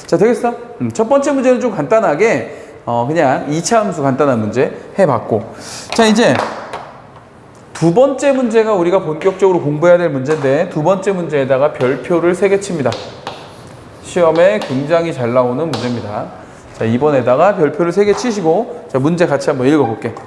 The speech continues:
다음 두 조건을 만족하는 N차 함수, 자, N차 함수라고 돼 있잖아. 실제 여러분 이거, 얘들아, 이거 시험 문제 나올 때는 다음 조건을 만족시키는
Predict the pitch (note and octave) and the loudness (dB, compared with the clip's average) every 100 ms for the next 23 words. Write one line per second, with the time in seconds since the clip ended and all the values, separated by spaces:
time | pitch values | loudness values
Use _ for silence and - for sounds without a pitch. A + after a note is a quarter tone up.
0 | - - - - - - - D3 F3+ B3+ | -20 -20 -20 -20 -20 -20 -4 0 2 2
1 | F3+ A#3+ C4+ C4+ G#3 F3 G#3 A3+ A#3 A#3 | 0 0 4 4 4 0 -2 -2 -2 -4
2 | - C#3+ D#3+ F3 A#3+ A#3+ F3+ C#3 A2+ A#2+ | 0 0 0 -4 -2 -2 -4 -8 -10 -8
3 | A2+ A#2 C#3 C#3 - G3 C3 A2+ C3+ F#3 | -6 -4 -4 -6 -4 -2 -2 -2 -2 -2
4 | A#3 - - - - - - - - - | -6 -14 -20 -20 -14 -12 -12 -14 -16 -14
5 | - - - - - - - - - - | -12 -12 -12 -10 -10 -8 -10 -10 -12 -14
6 | - - - - - - - - - - | -16 -16 -14 -12 -14 -10 -8 -8 -10 -10
7 | - - - - C3 E3 G3+ G3 C#3 C3+ | -8 -8 -6 -2 0 2 0 0 -2 -2
8 | C3+ C3+ E3+ A2+ A2 - - - D4 D4 | 0 2 2 0 -6 -14 -12 0 2 2
9 | D4 A3 D#3+ F3+ E3+ B2 C#3+ - - C#3 | 2 4 4 4 2 0 -2 -4 -6 0
10 | D3+ C#3 C#3 B3+ C#4 C#4 A#3+ A#2+ A#2+ - | 2 2 2 2 2 0 0 0 0 0
11 | A#2+ C3 D3 G#2+ - - - - - D3+ | 2 2 2 -2 -8 -18 -20 -16 -4 2
12 | E3 A#3 B3 - D#3 - G#3 G#3 D3 C#3+ | 2 2 -2 -2 -4 0 0 2 2 2
13 | F3 F3 - F#3+ | -2 -2 -2 0